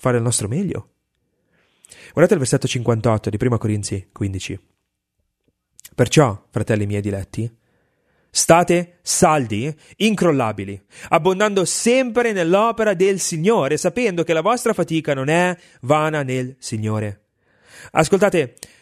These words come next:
questa è la piccola chiave, non è vero? Di ciò che abbiamo imparato e stiamo imparando nel capitolo sedici.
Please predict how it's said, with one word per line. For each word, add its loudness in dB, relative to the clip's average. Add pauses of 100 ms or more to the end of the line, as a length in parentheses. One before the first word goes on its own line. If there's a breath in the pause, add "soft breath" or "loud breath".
(140 loud breath)
questa 2
è 4
la 2
piccola 0
chiave, 0
non -4
è 0
vero? 0
Di -10
ciò 2
che -2
abbiamo 0
imparato 0
e -2
stiamo -2
imparando -2
nel -6
capitolo -2
sedici. -2